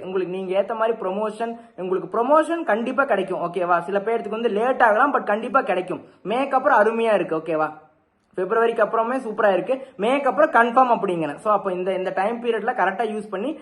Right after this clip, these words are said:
கரெக்டா வந்து நல்ல ஒரு பலன் பெற்றுக்கோங்க. அது உங்களோட கையில தான் இருக்கு. கொஞ்சம் முயற்சி மட்டும் எடுங்க, அதிர்ஷ்டம் சூப்பராவே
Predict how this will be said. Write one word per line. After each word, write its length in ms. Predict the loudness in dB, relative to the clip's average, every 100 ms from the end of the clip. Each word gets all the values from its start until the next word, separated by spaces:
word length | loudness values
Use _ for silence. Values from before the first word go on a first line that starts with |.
| -16 -2
கரெக்டா 260 | -2 4 4 4
வந்து 160 | 2 2
நல்ல 240 | 4 4 4 4
ஒரு 100 | 2 4
பலன் 240 | 4 2 -4
பெற்றுக்கோங்க. 480 | -6 -8 -4 -2 0 0 -2
அது 100 | -4
உங்களோட 260 | -4 -4 -2 -2
கையில 240 | 0 2
தான் 100 | 0
இருக்கு. 240 | 0 -6 -6
கொஞ்சம் 260 | -2 -2 2
முயற்சி 240 | 0 0
மட்டும் 200 | -6 -6
எடுங்க, 160 | -4 -4 -4
அதிர்ஷ்டம் 380 | -4 -6 -6 -6
சூப்பராவே 360 | 0 2 2